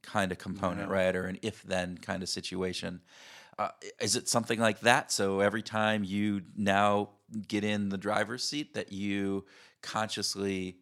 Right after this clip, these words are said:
Speaker 1: so when I get behind the driver's wheel, I will consciously think about what I'm doing. Is it things like those? Are those elements? Or
Speaker 2: As
Speaker 1: what else?
Speaker 2: as, as a behavioral nudge, that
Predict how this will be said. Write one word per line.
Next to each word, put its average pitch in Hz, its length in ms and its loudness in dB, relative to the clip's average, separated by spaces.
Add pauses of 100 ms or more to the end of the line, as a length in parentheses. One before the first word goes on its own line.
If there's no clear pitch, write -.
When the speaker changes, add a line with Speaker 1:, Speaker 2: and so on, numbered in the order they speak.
(120)
Speaker 1:
so - 200 -4
when 107 260 2
I 113 80 2
get 113 200 -4
behind 107 360 -2
the 107 60 -4
driver's 110 460 2
wheel, 92 440 -4 (360)
I 101 200 4
will 95 260 -2
consciously 104 720 -6
think 104 320 -6
about 92 400 -4
what 92 160 -2
I'm 90 180 -4
doing. 135 420 -4
Is 95 240 -6
it - 100 -6 (200)
things 107 280 -2
like 101 240 0
those? 147 400 0
Are 104 100 0
those 120 320 0 (120)
elements? 147 460 0
Or 113 320 2 (380)
Speaker 2:
As 151 140 0
Speaker 1:
what 156 100 6
else? 117 420 2
Speaker 2:
as, 147 200 0
as 135 260 0
a 135 60 -2
behavioral 123 520 -2
nudge, 107 460 -2
that 101 380 -2